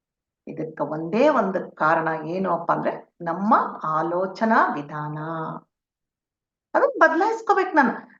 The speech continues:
ನಾನ್ ಬೆಳಗ್ಗೆ ಎದ್ದ ತಕ್ಷಣ ಒಂದ್ ಗಂಟೆ ಧ್ಯಾನ ಮಾಡಿ, "ಅಪ್ಪ, ನನಗೆ ಇವತ್ತು ಎಷ್ಟು ಎನರ್ಜಿ ಬಂದಿದೆ, ಖುಷಿ ಖುಷಿ ಆಗಿದ್ದೀನಿ" ಅಂತ ಹೇಳ್ಕೊಂಡು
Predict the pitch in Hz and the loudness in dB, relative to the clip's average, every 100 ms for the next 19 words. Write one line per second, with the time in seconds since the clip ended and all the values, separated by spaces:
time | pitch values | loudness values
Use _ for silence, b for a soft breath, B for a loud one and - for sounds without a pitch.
0 | - 320 285 233 247 262 294 220 277 - | 4 4 6 4 2 2 2 2 0 -2
1 | 285 - 254 226 226 226 226 220 240 - | -6 0 2 4 2 2 0 0 -2 -4
2 | 208 226 226 202 - - - 190 196 185 | -2 0 2 -2 -6 -12 -12 -10 -10 -10
3 | 185 190 - - 233 214 208 233 214 190 | -8 -8 -8 -4 0 0 0 -4 -4 -4
4 | 196 208 - 208 - 233 220 202 190 175 | -6 -8 -10 -12 -6 -2 -2 -2 -6 -6
5 | - - - 175 226 - - | -6 -8 -6 -4 -4 -6 -14